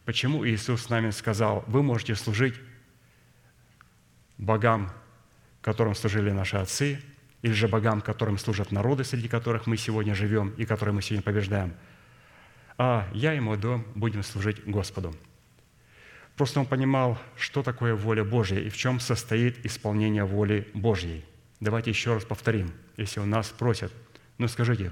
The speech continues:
в чём же состоит исполнение воли Божьей?» Воля Божья состоит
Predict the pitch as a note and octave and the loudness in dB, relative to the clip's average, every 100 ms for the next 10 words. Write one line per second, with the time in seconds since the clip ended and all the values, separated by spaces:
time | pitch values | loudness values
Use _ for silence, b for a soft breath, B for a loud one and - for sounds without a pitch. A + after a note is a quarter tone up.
0 | - - - B2+ C3+ G2 F2+ - G2 - | -8 -8 -2 0 2 0 -4 -4 -6 -2
1 | G#2 B2+ B2+ A#2 - G#2+ G2 G2 G2 F#2+ | 2 2 0 -6 -4 -2 0 0 0 0
2 | G#2 A2 A2 G2+ B B - G2+ A2 E2+ | 2 2 2 -2 B B -2 2 2 2
3 | E2 - - - - B B B B B | -6 -10 -20 -20 -20 B B B B B
4 | B G2 B2 D#3 C3+ A#2+ G2+ G2 G#2+ - | B 0 4 4 4 2 0 -2 -6 0
5 | A#2 B2+ | 2 2